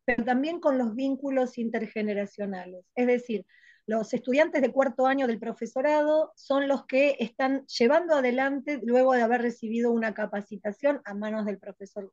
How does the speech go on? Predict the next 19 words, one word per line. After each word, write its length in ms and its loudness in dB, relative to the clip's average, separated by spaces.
Juan 160 -6
Cárdenas 520 -2
y 60 -14
mía, 340 -2
eh, 360 4
están 260 2
desarrollando 680 2
un 100 -2
curso 340 -4
de 140 -2
cuatro 360 4
encuentros 720 -2
sobre, 800 2
eh, 260 0
el 220 2
Newcom, 480 -2
a 100 -6
gente 420 0
que 340 4